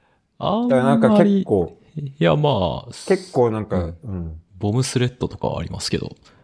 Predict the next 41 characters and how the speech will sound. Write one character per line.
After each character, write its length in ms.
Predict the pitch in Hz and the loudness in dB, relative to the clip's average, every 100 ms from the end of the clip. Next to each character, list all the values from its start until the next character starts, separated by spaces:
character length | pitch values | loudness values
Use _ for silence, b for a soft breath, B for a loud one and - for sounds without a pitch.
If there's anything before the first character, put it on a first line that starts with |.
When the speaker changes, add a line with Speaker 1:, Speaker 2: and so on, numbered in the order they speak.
| b b b b b b _ | b b b b b b _
Speaker 2:
う 60 | - | -12
ん。 40 | |
Speaker 1:
う 40 | 95 | -10
ん。 240 | 85 87 - _ _ _ _ _ _ _ _ _ _ _ _ _ _ _ _ _ _ _ _ | -8 -12 -20 _ _ _ _ _ _ _ _ _ _ _ _ _ _ _ _ _ _ _ _
Speaker 2:
そ 140 | - | -12
れ 80 | - | -6
や 120 | 104 | -4
ば 120 | 92 | -2
い、 140 | 87 67 | -4 -6
や 100 | 87 | -6
ば 80 | 85 | -6
く 100 | 82 | -6
な 100 | 85 | -10
い？ 100 | - _ _ _ _ | -10 _ _ _ _
Speaker 1:
う 40 | 104 | -12
ん、 920 | 98 95 87 85 82 - - 82 82 | -6 -4 -4 -6 -8 -8 -6 -4 2
ま 120 | 92 | 4
あ、 100 | 80 | 4
そ 400 | 85 - - 95 | 0 -6 2 2
う 20 | 60 | 2
で 60 | |
す 140 | - - | -4 -6
ね。 340 | - - - b b b b b b _ _ | -6 -8 -12 b b b b b b _ _
ま 160 | 101 | -2
あ、 20 | 107 | 2
日 100 | 107 | 4
本 180 | 139 | 4
と 80 | - | 4
か 120 | - | -2
に 80 | - | -4
比 60 | - | -2
べ 180 | 85 - | -4 -4
る 100 | - | -4
と 260 | - - - - - | -6 -8 -10 -16 -8
や 120 | - | -4
ば 120 | 87 | -4
い 60 | - | -6
で 80 | |
す 120 | - - | -10 -8
け 80 | |
ど。 260 | - - - | -8 -12 -16